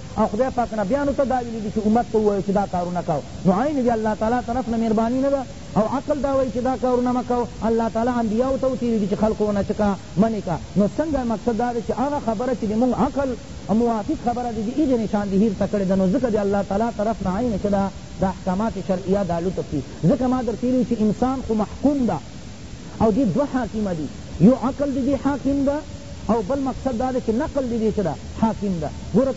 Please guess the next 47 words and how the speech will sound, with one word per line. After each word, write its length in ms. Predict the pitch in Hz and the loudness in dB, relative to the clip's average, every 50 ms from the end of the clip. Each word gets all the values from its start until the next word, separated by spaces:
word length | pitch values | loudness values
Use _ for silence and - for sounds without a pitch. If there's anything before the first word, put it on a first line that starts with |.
| 254 | -2
تاسو 160 | 254 262 - 247 208 | -2 -2 -2 -4 -4
په 60 | 240 | -2
دې 100 | 226 269 - - | -2 -2 0 0
خبرې 240 | 233 208 254 262 254 226 | 0 0 0 0 0 -2
باندې 240 | 240 247 247 240 262 233 202 247 | -2 -2 -2 -2 0 0 0 0
دا 60 | 254 254 240 220 | -2 -2 -6 -8
مثال 260 | - - 262 269 247 208 170 | -4 -2 -2 -2 -2 -2 -2
زده 120 | 175 262 262 - | -2 -2 -2 0
کړو، 140 | 254 214 175 | 0 0 0
ځان 140 | 247 277 269 240 185 | 0 0 0 -4 -6
په 40 | 190 | -4
پوه 160 | 175 196 180 156 - | -2 -2 -2 0 0
کړو. 120 | 160 139 - - - - - - - - - - - - - - - 139 131 | 0 -2 -2 -4 -10 -10 -8 -8 -8 -8 -6 -6 -6 -6 -6 -4 0 4 6
ځکه 160 | 226 294 - 285 269 | 6 6 6 4 2
مونږ 120 | 277 285 254 | 2 2 2
وایو 220 | 269 262 277 233 - | 2 0 0 -2 -2
چې 60 | 233 190 220 | -4 0 0
شریعت 340 | 233 226 226 254 277 233 196 185 | 0 2 2 0 0 -2 -2 -2
دا 120 | 247 262 262 269 262 - - - | -2 0 -2 -2 -6 -8 -8 -4
فطرت 360 | - 220 - - 240 277 277 - - - - 226 | -4 -4 -2 0 0 -2 -2 -4 -6 -2 -2 0
او 60 | 226 214 208 214 | 0 0 -2 -4
عین 200 | 269 285 285 269 247 202 214 | -4 -4 -4 -4 -2 -2 -2
عقل 220 | 262 - 208 214 185 160 147 | -2 -2 -2 -4 -4 -4 -4
ده، 80 | 120 - - - - - - 180 | -6 -8 -8 -10 -10 -6 -2 0
او 100 | 247 262 214 277 | 0 0 0 -4
عقل 200 | 311 - 302 269 - | -4 -2 -4 -4 -2
سره 160 | 262 247 240 196 | -2 -2 -2 -2
شرعي 200 | 214 233 247 277 | -2 0 0 0
احکامات 440 | 240 - - - 226 220 233 247 247 - - | -2 -4 -4 -4 -2 -2 0 -2 -2 -2 -2
ټول 120 | 247 254 226 - | -2 -2 0 0
چې 60 | 247 208 | 0 0
دي 60 | 233 220 214 | 2 4 4
موافق 340 | 208 208 202 - - 208 - - - | 2 2 0 -2 -6 -8 -8 -10 -10
دي، 80 | - - - - - - - - - - - - - - - - - - - - - - - | -12 -12 -12 -12 -12 -10 -10 -10 -10 -8 -8 -8 -8 -8 -8 -8 -8 -8 -8 -8 -4 2 4
چې 60 | 262 262 | 4 4
دي 100 | 285 302 285 247 - | 4 2 0 0 0
موافق 440 | 190 226 240 233 226 190 190 220 202 - - | 2 2 2 2 0 -2 -4 -6 -8 -10 -12
دي. 100 | - - - - - - - - - - - - - - - 185 | -14 -14 -12 -12 -12 -12 -12 -12 -12 -12 -12 -12 -6 4 6 6
ولې؟ 260 | 247 285 302 311 302 277 - - - - - 220 262 | 6 6 4 0 -2 -4 -8 -12 -14 -6 0 2 2
انس-، 280 | 254 220 - 247 - - 165 247 | 2 2 -2 -6 -4 0 2 2
دا 100 | 269 294 254 - | 2 0 0 -2
په 60 | 247 202 180 | -4 -2 0
دلیل 300 | 233 240 262 294 285 269 220 214 | 0 0 2 2 2 2 0 -2
عقلي 220 | - - 254 320 - | -2 0 0 0 0
سره 160 | 285 262 240 220 | 0 0 0 0
زه 40 | 233 214 | -2 -2
درته 180 | 226 214 185 | -2 -2 -2